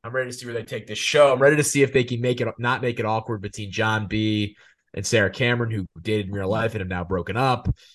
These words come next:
Um, that's always a fun subplot of a show. Um, so I'm gonna take Outer Banks season three. Needed to get a show in there. And, uh, I was gonna say the P G A Tour show, which I am very excited for, and, uh, Drive to Survive, the next season of that. But I'll take Outer Banks.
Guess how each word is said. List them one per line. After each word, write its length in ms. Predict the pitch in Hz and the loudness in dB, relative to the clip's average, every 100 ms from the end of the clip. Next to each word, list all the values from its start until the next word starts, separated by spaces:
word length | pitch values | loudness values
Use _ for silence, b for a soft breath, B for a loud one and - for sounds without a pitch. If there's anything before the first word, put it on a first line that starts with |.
| b _ _ | b _ _
Um, 260 | 107 104 92 | -8 -6 -6
that's 200 | 98 98 | -8 -6
always 200 | 101 95 | -6 -6
a 40 | |
fun 300 | 95 101 98 | -6 -4 -4
subplot 580 | 92 110 90 - 95 95 | -2 -2 2 2 2 0
of 80 | - | -2
a 40 | |
show. 560 | - 123 123 113 110 104 b b b | -2 2 2 2 0 -4 b b b
Um, 840 | - 110 107 101 98 92 85 85 82 _ _ _ | 0 4 4 4 2 0 -2 -8 -12 _ _ _
so 120 | - | -4
I'm 60 | 127 | 0
gonna 100 | 143 | 2
take 160 | 156 | 4
Outer 200 | 139 139 | 4 4
Banks 280 | 123 131 120 | 2 -2 -4
season 220 | 123 113 | -8 -10
three. 460 | 113 117 117 117 147 | -8 -6 -4 -4 -4
Needed 180 | 123 135 | -6 -6
to 60 | |
get 120 | 127 117 | -6 -6
a 40 | |
show 300 | - 113 107 | -4 -2 -2
in 100 | 101 | -2
there. 520 | 101 98 98 95 92 _ _ _ | -6 -8 -8 -8 -10 _ _ _
And, 340 | 92 98 98 95 | -10 -6 -4 -2
uh, 160 | 95 - | -2 2
I 120 | 147 | 2
was 140 | 151 | 2
gonna 160 | 143 180 | 0 0
say 140 | 170 | 0
the 100 | 160 | 0
P 160 | 139 151 | 0 -2
G 120 | 131 | 0
A 60 | 127 | -2
Tour 240 | - 120 | -2 -6
show, 180 | 113 123 | -4 -6
which 140 | 110 120 | -4 -6
I 100 | 120 | -8
am 120 | 120 | -6
very 180 | 113 110 | -6 -6
excited 340 | - 104 98 | -4 -4 -4
for, 260 | - 104 101 | -2 -2 0
and, 420 | 127 131 131 123 - | 0 0 0 -2 -4
uh, 220 | 110 104 | -4 -4
Drive 200 | 92 107 | -2 -4
to 60 | 95 | -4
Survive, 340 | 101 98 98 | -6 -4 -4
the 60 | 92 | -4
next 180 | 92 | -6
season 200 | - 92 | -6 -4
of 40 | 92 | 2
that. 300 | 98 92 - _ _ _ _ _ | 4 2 0 _ _ _ _ _
But 100 | - | 0
I'll 120 | 107 113 | 2 2
take 160 | 127 | 2
Outer 200 | 113 107 | 2 2
Banks. 600 | 92 110 107 98 - - | 2 0 -2 -6 -10 -14